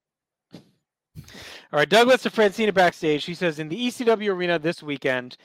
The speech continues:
he will bring his triple threat, and R V D and Sabu can get any man they want for a six-man. He doesn't care about the doctors. He's coming, and he'll be in the ring." Joey hypes the arena show and basically says Taz will probably be that third man.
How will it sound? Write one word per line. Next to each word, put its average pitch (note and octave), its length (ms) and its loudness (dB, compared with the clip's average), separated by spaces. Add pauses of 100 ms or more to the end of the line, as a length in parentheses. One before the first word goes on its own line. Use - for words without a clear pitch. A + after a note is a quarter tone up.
(180)
he E3+ 120 -8
will D#3 100 -2
bring F3 280 -4
his G#3 220 0
triple D#3 280 -6
threat, A#2 360 -12
and B2 80 -10
R C3 120 0
V D3+ 80 -6
D D#3 120 -2
and D#3 100 -10
Sabu D#3+ 300 -2
can D3 140 -16
get D3+ 160 2
any D4+ 240 4
man A#3+ 240 0
they G#3 80 0
want D3+ 320 -2
for - 80 -16
a C3 40 -14
six-man. C#3 540 -8 (280)
He C#3+ 80 -12
doesn't F#3 280 0
care F#3 160 0
about D#3 160 -2
the C#3 60 -16
doctors. A#2+ 460 -4
He's B2 140 -16
coming, E3+ 400 -4
and B2+ 100 -14
he'll B2+ 80 -8
be C#3+ 340 -8
in C#3+ 120 -10
the C#3 80 -10
ring." G#3+ 380 -2 (600)
Joey D3+ 260 -2
hypes C#3+ 280 -2
the C#3 80 -6
arena F3+ 260 -2
show D#3+ 240 -4
and C3+ 80 -10
basically C#3+ 380 -4
says C3+ 460 -4 (340)
Taz C#3 420 2
will C3 160 -10
probably C3 220 -2
be B2+ 120 -6
that A#2+ 160 -4
third A2+ 240 -14
man. G#2+ 200 -16